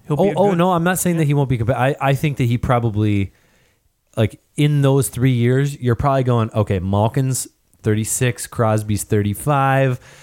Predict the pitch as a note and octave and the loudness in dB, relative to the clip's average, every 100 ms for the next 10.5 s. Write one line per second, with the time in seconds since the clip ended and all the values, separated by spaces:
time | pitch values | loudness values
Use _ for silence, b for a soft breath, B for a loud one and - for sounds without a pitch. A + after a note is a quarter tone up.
0 | B G2+ G#2 A#2+ A#2 A2+ - A2 G#2 G#2 | B -4 0 2 2 0 0 0 0 -2
1 | - E3 C#3+ C3+ C3 A#2+ B B B2 D3+ | 0 0 2 2 0 -4 B B 0 2
2 | D#3+ E3 D#3 C#3 C3 B2 B2 A#2 A#2 A#2 | 2 2 2 2 0 2 0 0 0 0
3 | A#2 A2 G#2 G2+ F#2+ _ - D3+ B2 A#2+ | 0 0 0 -6 -10 _ -6 0 2 2
4 | A#2+ - B2 A2+ C3 B2 B2+ A#2+ B2+ A2 | -2 -2 -2 0 -2 0 0 0 -2 -2
5 | A2 - - _ _ _ G3+ B3 G3+ E3 | -2 -6 -20 _ _ _ -2 0 0 0
6 | G#3 F#3+ - G3 D3+ B2 A2+ D3 C3+ A2 | 2 0 0 0 0 0 0 0 -2 0
7 | A#2+ A2+ A2+ A#2 A2 G2+ - E3 A#2+ A2 | 0 2 0 2 0 0 0 0 2 0
8 | - B B B C3 C3+ C3+ D3 C#3 B2+ | -4 B B B 0 2 0 0 0 0
9 | A2+ G#2 G2+ A#2 A2+ A#2 C#3 C#3 B2+ A#2+ | 0 0 0 0 -2 -2 -4 -2 0 0
10 | A2 G2+ G#2 G2+ | 0 0 0 -2